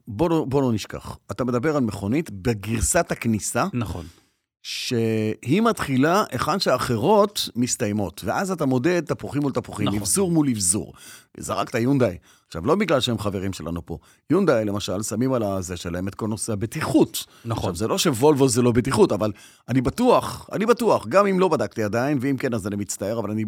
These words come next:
Speaker 1: בטוח כמעט לגמרי, שמערכות הבטיחות בקצה של דגמים אחרים שאינם וולבו, טיפונת יותר מאשר מערכות
Speaker 2: ה-
Speaker 1: הבטיחות ב-, ב-, בגרסת כניסה
Speaker 2: ה-,
Speaker 1: של
Speaker 2: ה-,
Speaker 1: ה-X שלושים.
Speaker 2: אם אני לא טועה,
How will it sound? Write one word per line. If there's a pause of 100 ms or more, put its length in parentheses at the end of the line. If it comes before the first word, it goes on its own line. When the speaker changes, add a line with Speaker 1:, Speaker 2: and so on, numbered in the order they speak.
(120)
Speaker 1:
בטוח
כמעט
לגמרי, (680)
שמערכות
הבטיחות (300)
בקצה
של
דגמים
אחרים
שאינם
וולבו, (600)
טיפונת
יותר
מאשר (460)
מערכות
Speaker 2:
ה-
Speaker 1:
הבטיחות
ב-,
ב-,
בגרסת
כניסה
Speaker 2:
ה-,
Speaker 1:
של
Speaker 2:
ה-,
Speaker 1:
ה-X
שלושים.
Speaker 2:
אם
אני
לא
טועה,